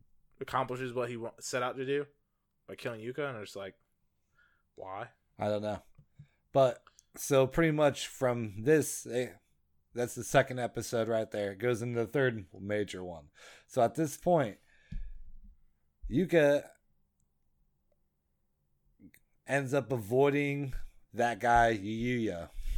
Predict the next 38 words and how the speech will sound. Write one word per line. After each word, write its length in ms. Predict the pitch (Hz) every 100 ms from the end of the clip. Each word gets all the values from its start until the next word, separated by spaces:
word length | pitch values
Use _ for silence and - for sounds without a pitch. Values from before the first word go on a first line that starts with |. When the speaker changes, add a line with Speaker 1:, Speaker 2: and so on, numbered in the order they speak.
| -
Speaker 2:
Gosh, 240 | - 87 -
she 100 | 90
says 220 | 82 90
some 120 | 85
strange 340 | 80 - 76 76
names. 320 | 73 - _ _ -
Speaker 1:
Yeah. 480 | 123 98 - - -
Speaker 2:
And 680 | 123 131 131 131 135 131 127 - - - - _ _ - -
everything 480 | 175 202 202 202 185
looks 280 | 190 165 196
like, 200 | 185 -
hey, 180 | 196
it 300 | 196 147 147
might 340 | 139 143 160 147
be 220 | 165 160
okay. 540 | 156 139 - 165 104 - - - -
Ayumi 720 | 127 131 147 170 180 180 196
and 140 | 135 139
our 120 | 135
boy 320 | 117 147 143
Yoshiki 640 | 135 135 131 165 135 165
end 180 | 143 139
up 80 | 143
getting 220 | 127 117
transported 640 | - 127 120 - 123 107
back, 420 | 92 160 160 - - _ - -
with 180 | - 113
one 180 | 120 135
of 60 |
the 100 | 127
children 380 | 120 165 160 160
being 160 | 151 160
like, 240 | 156 151
"Hey, 240 | 180 185 175
you 80 | 165
can 160 | 151 131
walk 260 | 151 151
away. 420 | 156 151 160 160